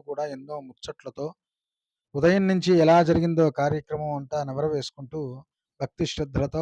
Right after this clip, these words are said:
వనసమారాధన కార్యక్రమం జరిగింది. పిల్లలు, పెద్దలు అందరం కూడా ఒక చోట కూర్చుని, ఆమలక వృక్షం కింద కూర్చుని అందరూ కూడా భోజనం చేయడం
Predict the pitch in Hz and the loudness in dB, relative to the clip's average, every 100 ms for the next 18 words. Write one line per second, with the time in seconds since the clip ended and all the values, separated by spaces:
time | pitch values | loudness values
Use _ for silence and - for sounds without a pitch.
0 | 156 143 143 156 151 143 139 135 131 131 | -2 -2 -4 -2 -2 -2 -2 -4 -8 -10
1 | 131 123 127 139 123 123 123 120 110 _ | -10 -12 -14 -14 -14 -14 -14 -14 -18 _
2 | _ _ _ _ - 131 135 139 143 - | _ _ _ _ -10 -6 -2 -4 -6 -12
3 | _ _ _ 139 127 139 139 147 _ _ | _ _ _ -10 -4 -2 -4 -8 _ _
4 | _ 139 147 160 160 143 143 151 135 131 | _ -10 -4 -2 -2 -4 -2 -2 -2 -6
5 | - _ _ 131 139 - 156 160 135 - | -12 _ _ -8 -6 -2 0 2 0 -4
6 | _ _ _ _ - 143 - 147 196 - | _ _ _ _ -12 -10 -8 -10 -10 -14
7 | _ _ _ _ _ _ _ _ _ _ | _ _ _ _ _ _ _ _ _ _
8 | 143 165 185 190 185 165 - 165 160 160 | 0 2 4 4 2 0 -2 -4 -2 -2
9 | 156 143 147 - 170 135 147 147 143 147 | -4 -4 -6 -6 -6 -4 -4 -2 -2 -2
10 | 131 117 143 156 139 139 139 | -4 -2 -2 -2 -4 -6 -8